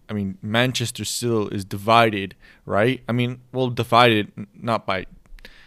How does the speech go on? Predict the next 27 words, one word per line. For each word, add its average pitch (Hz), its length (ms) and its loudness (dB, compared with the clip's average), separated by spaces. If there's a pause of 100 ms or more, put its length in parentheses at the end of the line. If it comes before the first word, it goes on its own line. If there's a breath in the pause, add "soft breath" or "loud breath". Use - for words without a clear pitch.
(160 loud breath)
I 104 60 -10
mean, 98 140 -6
the 92 60 -12
clubs, 98 480 -4
but, 104 340 -2
I 101 60 -6
mean, 104 280 -4
most 127 260 -2
of 113 80 -12
Manchester 113 520 -8
should 101 240 -8
be 104 180 -2
a, 90 200 -2 (540 soft breath)
um, 92 420 -12 (140)
should - 280 -12
be 95 200 -6
a 90 320 -10 (1400)
Red 110 280 0
Devil 95 300 -2
fan, 92 500 -6
but, 95 280 0 (840 soft breath)
uh, 92 160 -14
Man-, 101 360 -2
Manchester 98 400 -4
United 101 340 -2
fan. 92 340 -10
But, 95 200 -8